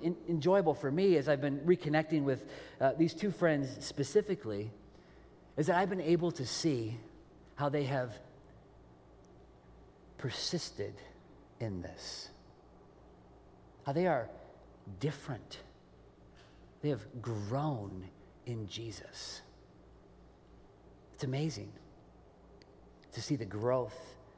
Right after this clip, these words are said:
in Christ in them. It's been a blast. Jesus is forming himself in you. Persist in this. Keep watch over your life.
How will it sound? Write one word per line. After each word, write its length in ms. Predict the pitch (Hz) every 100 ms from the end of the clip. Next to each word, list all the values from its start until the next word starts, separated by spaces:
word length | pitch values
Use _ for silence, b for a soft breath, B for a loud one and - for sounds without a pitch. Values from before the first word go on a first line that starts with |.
| B -
in 100 | 107
Christ 600 | - 104 92 - - - - - - - -
in 120 | 101
them. 160 | 92
It's 120 | 98 -
been 140 | 131
a 40 |
blast. 560 | 95 101 98 - - - - - - B B B B B B - 104
Jesus 720 | 139 160 107 95 - - - - - - - - - - - - - -
is 80 |
forming 520 | - - 135 143 156 135
himself 680 | 120 - 98 90 90 - - B B B B -
in 160 | 107 95
you. 200 | 85 80 - - - - - -
Persist 500 | - - - 147 -
in 60 | 90 - -
this. 300 | - - - - - - - - -
Keep 220 | - 135
watch 460 | 123 131 - - -
over 160 | 113 98
your 160 | 98
life. 420 | 90 90 - -